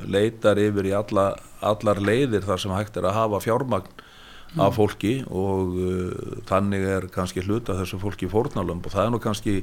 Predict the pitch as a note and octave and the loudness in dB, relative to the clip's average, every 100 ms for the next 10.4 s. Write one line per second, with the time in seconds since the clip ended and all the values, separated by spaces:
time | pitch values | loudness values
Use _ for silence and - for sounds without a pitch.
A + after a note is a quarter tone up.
0 | - - - - - - - - F#2 A#2+ | -4 -10 -12 -12 -12 -12 -12 -2 4 6
1 | D3 A#2+ G#2+ G#2 G#2 F#2+ G#2 G2+ G2 G2 | 8 6 6 4 2 2 2 2 2 2
2 | G2 G2 F#2+ - - A2 A#2+ G#2+ - A#2+ | 4 4 2 0 -2 2 4 2 4 2
3 | C3+ F#2+ F2+ G#2+ A#2 G#2 F#2+ F#2+ C3 A#2+ | 2 0 -2 0 0 0 0 2 2 0
4 | - F#2+ F#2+ - G2 F#2 F#2+ A#2+ C#3+ - | -2 -4 -4 -4 0 4 4 4 0 -2
5 | A2 G2+ - G2 F2+ - - - - - | -2 0 0 0 0 -4 -16 -18 -18 -18
6 | - G#2 - G2+ C3 D3+ F#2+ F#2 F#2 F#2 | -12 -6 4 6 8 6 2 2 4 2
7 | F2+ E3+ D3 C#3 - G#2+ G2+ F2+ F#2+ F#2+ | 2 2 2 2 -2 -8 -6 -2 -2 -2
8 | F#2 F2+ F#2+ G2+ G2 F2+ E2+ A#2+ D3 G2 | -2 0 0 -2 -2 -2 0 2 2 0
9 | - - - D#3+ C#3+ C3 - F#2+ F2 F2+ | -6 -12 -8 -4 -2 -4 -8 -8 -8 -6
10 | G2 F#2 F2 G2+ | -2 -2 -2 2